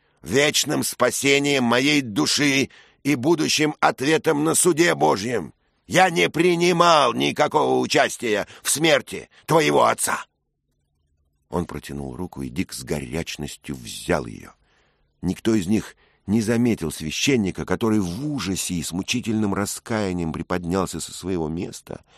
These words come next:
при этой торжественной ложной клятве. «А», — сказал Дик, — «пусть ваше великодушие поможет вам простить меня. Я был действительно негодяем, что не поверил вам,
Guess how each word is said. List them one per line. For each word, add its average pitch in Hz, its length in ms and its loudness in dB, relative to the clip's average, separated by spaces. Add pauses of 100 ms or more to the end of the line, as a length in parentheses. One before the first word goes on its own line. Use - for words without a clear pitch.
(260)
при 90 140 0
этой 80 200 -2
торжественной 64 1080 -8 (640)
ложной - 680 -12 (720)
клятве. - 540 -18 (1160)
«А», — 135 220 -2 (480)
сказал 60 400 -14
Дик, — 69 300 -18 (500)
«пусть - 280 -6
ваше 123 260 -2
великодушие 113 560 -4
поможет 113 520 -2
вам 113 200 -2
простить 117 500 -6
меня. 98 320 -6 (360)
Я 139 400 0 (200)
был 139 340 -2 (380)
действительно 127 600 -4
негодяем, 139 560 2
что - 160 -8
не 127 100 -2
поверил 143 380 0
вам, 110 220 -2